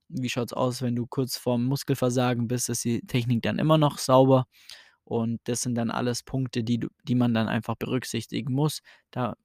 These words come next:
brauchst du einfach Feedback, wo man dann auch wirklich gezielt dran arbeiten kann, an den Schwachstellen,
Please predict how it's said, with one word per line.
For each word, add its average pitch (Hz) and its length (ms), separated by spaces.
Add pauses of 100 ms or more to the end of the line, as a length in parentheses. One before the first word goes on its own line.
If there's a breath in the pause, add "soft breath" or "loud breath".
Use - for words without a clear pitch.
(260)
brauchst 120 300
du - 40
einfach 117 280
Feedback, 139 500 (360 soft breath)
wo 123 180
man 120 200
dann 120 180
auch 117 160
wirklich 123 340
gezielt 135 420
dran 117 160
arbeiten 131 540
kann, 127 400
an 123 160
den 117 140
Schwachstellen, 123 720